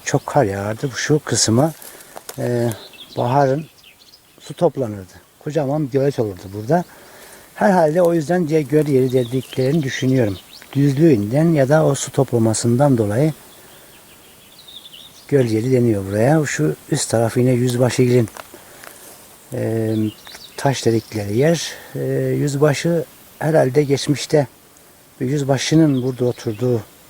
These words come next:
rivayet edilir. Şu ormanlık içerisinde zaten yerleşim yerlerinin olduğunu zaman zaman divarlara rastlamışızdır çobanlık yaparken. Halandıra da gelip gözükse dikkatle bakıldığı zaman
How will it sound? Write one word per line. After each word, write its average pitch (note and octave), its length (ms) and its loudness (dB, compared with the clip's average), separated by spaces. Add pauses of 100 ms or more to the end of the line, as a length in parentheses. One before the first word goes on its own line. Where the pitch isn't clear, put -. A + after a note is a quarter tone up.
rivayet B2+ 440 2
edilir. C3+ 300 -2
Şu D#3+ 260 0 (600)
ormanlık D3 480 4
içerisinde D3 560 2
zaten D#3+ 180 2
yerleşim C#3+ 560 2
yerlerinin C3+ 400 2
olduğunu C3 580 2 (680)
zaman D3 320 2
zaman C3+ 360 2
divarlara C3+ 500 4
rastlamışızdır B2+ 920 -2 (240)
çobanlık B2 520 -2
yaparken. B2 540 -2 (280)
Halandıra B2+ 520 0
da D#3 60 0
gelip C3+ 300 0 (120)
gözükse B2 440 -2
dikkatle B2 460 -4
bakıldığı B2+ 420 -2
zaman C#3 280 0